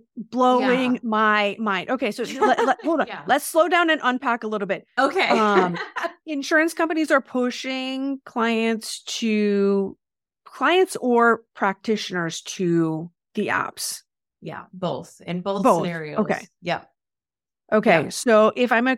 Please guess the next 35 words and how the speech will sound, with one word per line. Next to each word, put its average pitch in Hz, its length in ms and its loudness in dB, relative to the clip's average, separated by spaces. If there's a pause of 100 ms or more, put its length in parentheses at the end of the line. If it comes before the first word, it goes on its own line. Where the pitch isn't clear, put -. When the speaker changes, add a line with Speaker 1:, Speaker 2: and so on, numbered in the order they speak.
(140)
Speaker 1:
if 226 120 -8
I'm 226 160 2
a 254 140 -2
cl-, - 140 -14
a 226 120 0
client, 202 720 0
I'm 202 160 0
looking 202 320 2
for 202 240 0
a 202 40 2
therapist, 170 920 -4
I'm 190 120 -2
calling 185 320 0
my 175 100 2
insurance 170 400 -4
company, 165 480 -4
and 190 140 0
they're 185 160 2
saying, 180 320 -2
"Oh, 262 160 2
you 214 140 2
should 208 180 -4
go 196 140 2
to 190 80 0
BetterHelp." 165 520 -4 (640)
Speaker 2:
Mm-hmm. 175 300 -12 (640)
Yeah. 156 160 -16 (800)
Speaker 1:
My 190 120 2
mind 185 240 2
is 190 120 2
Speaker 2:
And 175 120 -4
Speaker 1:
blown 170 180 -6
right 175 180 -8
now. 175 260 -6
Speaker 2:
yeah, 160 480 -10